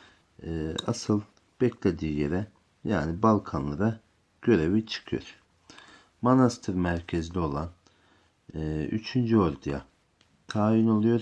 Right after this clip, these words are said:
Tabii üçüncü Ordu'ya bağlı Selanik'te, Selanik şubesinde görev almaya başlıyor. Mustafa Kemal burada görev yaparken, e, Vatan ve Hürriyet Cemiyeti'ni kapatıp İttihat ve Terakki Cemiyeti'ne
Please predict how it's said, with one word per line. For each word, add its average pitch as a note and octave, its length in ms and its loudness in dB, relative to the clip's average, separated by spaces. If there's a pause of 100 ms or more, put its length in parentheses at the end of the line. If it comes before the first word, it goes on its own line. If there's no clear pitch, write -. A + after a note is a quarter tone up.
Tabii G#2 260 0
üçüncü G#2+ 420 -2
Ordu'ya D#2+ 400 -4
bağlı G2 280 0
Selanik'te, F2 720 -2 (140)
Selanik E2 480 -2
şubesinde - 800 -4 (640)
görev A2+ 280 6
almaya F2 460 2
başlıyor. E2 640 -4 (460)
Mustafa C3 400 2
Kemal B2+ 420 4
burada C3+ 320 6
görev F#2 360 2
yaparken, F2 600 -2 (760)
e, D#2+ 60 -4 (680)
Vatan G#2 520 2
ve G#2 40 4
Hürriyet A2 400 4
Cemiyeti'ni D2+ 560 -4
kapatıp - 560 -4 (840)
İttihat A#2+ 480 0
ve F2 80 0
Terakki F2+ 500 0
Cemiyeti'ne G#2+ 760 0